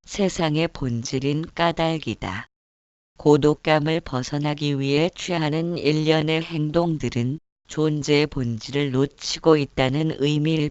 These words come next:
뿐이다. 우리는 번뇌의 어둠을 몰아낸 후에 나타나는 밝음을 꿈꾸지만 어둠과 밝음이 제각각 존재하는 것은 아니다. 둘은 함께하면서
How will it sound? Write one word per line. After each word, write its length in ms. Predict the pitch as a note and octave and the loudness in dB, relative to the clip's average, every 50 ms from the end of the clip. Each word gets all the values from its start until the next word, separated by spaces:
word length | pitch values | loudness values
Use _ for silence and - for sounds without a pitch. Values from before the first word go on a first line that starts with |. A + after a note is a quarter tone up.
| - _ | -4 _
뿐이다. 600 | - D3+ D3 C#3+ C#3 C3 - A2 G2+ - - - _ _ _ _ _ _ _ _ _ _ _ _ _ | -4 -4 -2 -2 -4 -6 -8 -8 -8 -8 -10 -12 _ _ _ _ _ _ _ _ _ _ _ _ _
우리는 540 | - C#3+ C#3+ C3+ D3+ D3 D#3+ E3 E3 E3 E3+ - | 2 2 4 4 4 4 2 2 0 0 -4 -6
번뇌의 800 | - C#3 C3+ C3+ D3 D#3 D3+ D3+ D#3 D3+ E3+ E3+ F3+ F#3+ F3+ | 0 2 2 4 4 2 -2 -2 -2 -2 0 0 2 2 2
어둠을 600 | E3+ D#3 C3+ B2+ C3 E3+ F3 D#3+ D#3+ D#3+ D#3+ D#3 | 2 2 0 0 -2 -2 -2 0 0 0 0 -2
몰아낸 640 | A2 A2 A#2+ A#2+ B2+ C3 C#3 C#3 C#3 C#3 C#3 C3+ C3+ | -2 -2 -2 -2 0 2 2 2 2 0 -2 -2 -4
후에 400 | C#3+ - - E3+ D#3+ D#3+ D#3+ D#3+ | -6 -6 -2 0 2 2 2 0
나타나는 800 | B2 A2 A2+ A#2 - _ - D#3+ D#3 D#3 D#3 D3+ D#3 D#3+ D#3+ E3 | 0 -4 -6 -8 -8 _ -8 -4 -2 0 0 0 -2 -4 -4 -6
밝음을 640 | D#3 D#3 C#3+ C3+ C3 C3 D3 D3 C#3+ D#3 D#3 E3 F3 - | -6 -2 -2 -2 4 4 4 4 6 2 0 -2 -2 -6
꿈꾸지만 960 | - F#3+ F3+ F3+ E3+ - - C#3+ C#3+ B2 - C3+ A#2+ A2+ A2 A2+ A#2+ B2 C3 D3 - _ _ _ _ - | -6 -4 -4 -4 -4 0 0 0 0 2 -2 -6 -4 -4 -4 -4 -4 -4 -6 -8 -10 _ _ _ _ 0
어둠과 600 | B2 B2+ B2 - D#3+ D#3 D3+ D3+ D3 D3+ D#3 D#3 | 2 2 2 0 -2 -2 -2 0 2 4 2 2
밝음이 680 | - C#3+ C3+ C3 C3+ B2+ D3 C#3+ C#3 D3 D3+ D#3 D#3 B2+ | 2 -2 -4 -4 -2 0 -2 0 0 0 0 0 -2 -4
제각각 720 | B2+ - D3+ D3 - D#3+ D#3+ - _ - D3 D3+ D#3 - | -2 0 0 2 4 2 2 2 _ 0 0 0 0 -4
존재하는 960 | - - - D3+ D3 D3+ D#3 D3 D#3+ D3+ D#3 D#3 D3+ D#3+ D#3+ D3 C#3+ D3 D3+ | -8 -4 -2 0 2 0 0 0 0 0 0 0 0 0 0 0 0 -2 -2
것은 480 | C3+ A#2+ G#2 G2+ - - C3+ C#3+ D3 C3+ | -4 -6 -6 -6 -8 -6 -6 -6 -6 -6
아니다. 600 | - G#2+ B2 A#2+ B2 B2 B2 A#2 - F2+ - - - _ _ _ _ _ _ _ _ _ _ _ _ _ _ | -4 -4 -4 -4 -4 -6 -6 -6 -8 -10 -10 -12 -14 _ _ _ _ _ _ _ _ _ _ _ _ _ _
둘은 460 | - - C#3+ C#3+ D3 E3 E3 E3 E3+ F#3+ | -6 -4 -2 0 0 0 0 -2 -6 -8
함께하면서 1400 | F#3+ - - - G3 F#3 - - - F3 F3 - - C#3 B2 A#2+ A#2 A2+ A2+ A2+ A2+ - - - A2+ A2 B2 | -10 -12 -8 -6 -6 -8 -6 -2 0 0 0 0 -4 -4 -2 -2 -2 -2 -4 -6 -8 -10 -8 -8 -6 -6 -6